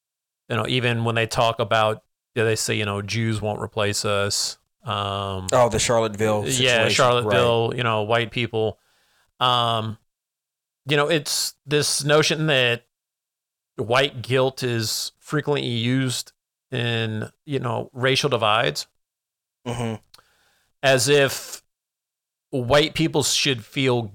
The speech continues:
Speaker 1: guilty for being white. Number one, um, we should feel guilty for what happened,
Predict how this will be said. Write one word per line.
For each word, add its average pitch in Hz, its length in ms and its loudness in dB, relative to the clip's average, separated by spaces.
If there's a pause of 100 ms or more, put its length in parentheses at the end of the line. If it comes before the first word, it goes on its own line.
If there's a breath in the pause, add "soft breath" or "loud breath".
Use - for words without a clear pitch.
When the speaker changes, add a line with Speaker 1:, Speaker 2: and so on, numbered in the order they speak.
(100)
Speaker 1:
guilty 117 840 -2 (340)
for 127 220 -6
being 110 600 -4
white. 110 580 -2 (400)
Number 117 200 -2
one, 110 680 0 (320)
um, 107 360 -2
we 127 120 0
should 131 200 0
feel 117 600 0 (180)
guilty 139 560 2
for 123 240 -4
what 113 260 0
happened, 110 880 -2